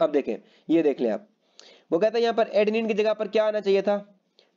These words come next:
thiamine, लेकिन क्या आ गया? guanine। ये आपका मिसमैच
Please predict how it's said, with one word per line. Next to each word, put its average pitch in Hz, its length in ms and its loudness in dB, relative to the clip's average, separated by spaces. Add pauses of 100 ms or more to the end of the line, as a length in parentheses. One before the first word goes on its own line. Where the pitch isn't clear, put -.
(280)
thiamine, 180 320 2
लेकिन 190 240 2
क्या 185 140 2
आ 180 60 0
गया? 170 200 0
guanine। 135 400 0 (300)
ये 143 140 0
आपका 185 280 0
मिसमैच 170 680 -2